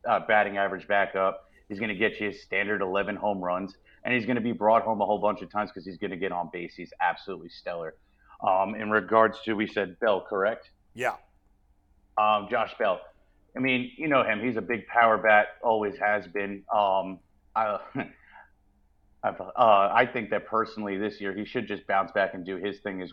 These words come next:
Speaker 1: well. I mean, his batting average will be about two fifty to two sixty and get brought home quite a bunch as well.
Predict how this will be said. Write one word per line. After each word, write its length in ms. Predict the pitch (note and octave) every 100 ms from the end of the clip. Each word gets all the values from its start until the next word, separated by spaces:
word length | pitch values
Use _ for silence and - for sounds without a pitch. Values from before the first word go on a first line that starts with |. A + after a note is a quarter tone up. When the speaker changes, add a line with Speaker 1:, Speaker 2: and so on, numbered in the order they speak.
| F2
Speaker 1:
well. 240 | G2 F#2+
I 60 | G2
mean, 180 | G2
his 140 | F#2 F2
batting 400 | - A#2 A2+ G#2+
average 200 | G2+ F#2
will 60 |
be 140 | E2+ G2+
about 300 | F2+ F#2 -
two 140 | G2+ F2+
fifty 240 | F#2 -
to 60 | F2
two 220 | E2+ E2+
sixty 640 | - B2+ A#2+ - A2+ G#2 - _ _ -
and 240 | B2+ A#2
get 240 | G2+ F#2+ F2
brought 240 | G#2+ G#2
home 220 | G2+ F#2+
quite 220 | - G2
a 40 | F#2
bunch 320 | F2+ F#2 -
as 140 | E2+
well. 280 | D#2+ E2+ -